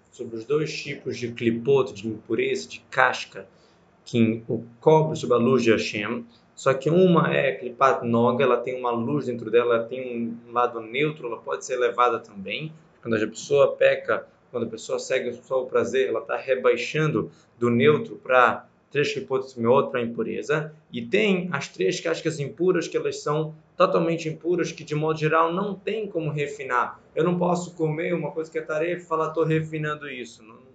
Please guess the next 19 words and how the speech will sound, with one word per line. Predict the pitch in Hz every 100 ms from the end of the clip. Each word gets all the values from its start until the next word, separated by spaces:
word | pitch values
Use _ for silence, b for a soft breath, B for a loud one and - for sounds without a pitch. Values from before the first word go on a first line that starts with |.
| 139
não, | 156 160
não | 160
refina. | 175 180 - 190 170 - B B B B _ -
E |
aí | 131 160
a |
gente | 160
explicou | 160 156 - 180 180
que | 160
existe | 151 -
dois | 147 170 196 147
modos | 147 156 165 135 117
geral, | 123 131 147 127 - - _ -
gerais | 127 120 147 135 131
que | - 127
isso | 127 117
acontece, | 120 123 117 127 123
a |
refinação | 117 117 127 120 117 - 156 147 -